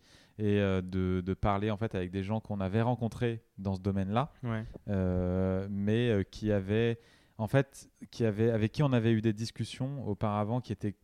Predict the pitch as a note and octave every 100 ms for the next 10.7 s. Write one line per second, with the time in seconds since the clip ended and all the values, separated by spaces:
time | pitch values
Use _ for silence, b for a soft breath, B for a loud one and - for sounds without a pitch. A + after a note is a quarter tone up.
0 | _ _ - G#2 - G#2 A2 G2+ - -
1 | b b b b A2+ A2 A2+ - _ _
2 | _ - A2+ G2+ - A2 C#3 - A2 G#2+
3 | A#2 G#2 - B2+ B2 A2 - A2 - A#2+
4 | A2 - F#2+ F2+ F#2 F2+ F2 - A2+ G#2+
5 | G#2 B2 G2+ F2 b b b b - F#2+
6 | - F#2+ - F#2+ A2 A2 G2 F2+ F2 -
7 | - F#2+ F2+ F2+ A2 G2+ F#2 F#2 G#2 A2+
8 | G2 F2 F2 F2 F2 F2 F2 E2+ - -
9 | F#2 A#2+ F#2 A#2 A#2 A2 G2+ G2 G2 G2+
10 | G#2 G#2 G#2 G2 G2 A#2+ C3+